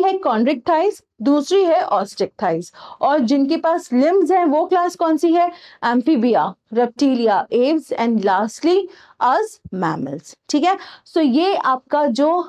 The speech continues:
हमारा वर्टिब्रेटा है उसको डिवाइड किया गया है। कॉर्डेटा,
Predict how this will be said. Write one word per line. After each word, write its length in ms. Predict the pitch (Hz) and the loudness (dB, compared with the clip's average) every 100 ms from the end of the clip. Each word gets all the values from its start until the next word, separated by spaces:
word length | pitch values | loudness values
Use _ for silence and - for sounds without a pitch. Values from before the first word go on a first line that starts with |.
| - | -2
हमारा 340 | 254 240 285 214 | 0 2 0 0
वर्टिब्रेटा 720 | 220 240 233 339 269 302 269 | 0 -2 0 0 0 0 0
है 280 | 247 233 156 - - - _ | 0 -2 -4 -8 -20 -20 _
उसको 360 | - 294 - 320 | -4 -2 -2 0
डिवाइड 360 | 240 202 160 | 2 2 -2
किया 240 | 165 185 170 | -2 -2 -2
गया 180 | 175 175 | -2 -4
है। 100 | 170 _ | -8 _
कॉर्डेटा, 600 | 294 285 302 330 269 349 | -2 0 0 -2 0 0